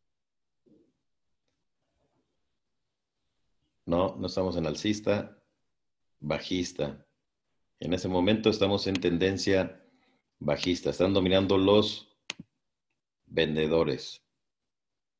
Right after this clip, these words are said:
Están dominando los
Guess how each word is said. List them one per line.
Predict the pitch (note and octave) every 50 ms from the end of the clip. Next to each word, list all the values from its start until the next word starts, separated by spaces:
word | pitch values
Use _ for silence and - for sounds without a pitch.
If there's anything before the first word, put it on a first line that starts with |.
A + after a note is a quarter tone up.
| _ _ _ _ _ _ _ _ _ _ _ _ _ _ _ _ _ _ _ _ _ _ _ _ _ _ _ _ _ _ _ _ _ _ _ - - _ _ _ _ _ _ _ _ _ _ _ _ _ _ - - _ - - _ _ _ _ _
Están | - - - F2+ F2 F2+
dominando | F2 E2+ E2 D#2+ E2+ F2 E2+ F2
los | E2+ E2+ F2 F2 F2 - - - - _